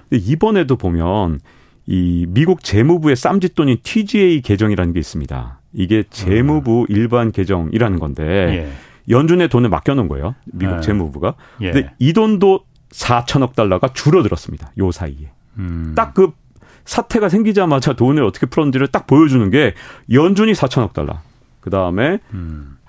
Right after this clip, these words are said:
Speaker 1: 재무부의 돈이 사천억 달러가 딱 줄어들었으니 "야, 이거 이,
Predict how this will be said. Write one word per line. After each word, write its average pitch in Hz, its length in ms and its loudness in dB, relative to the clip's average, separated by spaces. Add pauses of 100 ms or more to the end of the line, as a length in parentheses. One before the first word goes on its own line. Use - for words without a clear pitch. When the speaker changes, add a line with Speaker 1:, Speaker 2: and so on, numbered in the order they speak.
Speaker 1:
재무부의 165 480 2
돈이 127 280 0
사천억 - 380 -4
달러가 107 240 -2
딱 - 180 -4
줄어들었으니 101 720 -2 (460)
"야, 160 140 2
이거 170 200 2
이, 117 160 2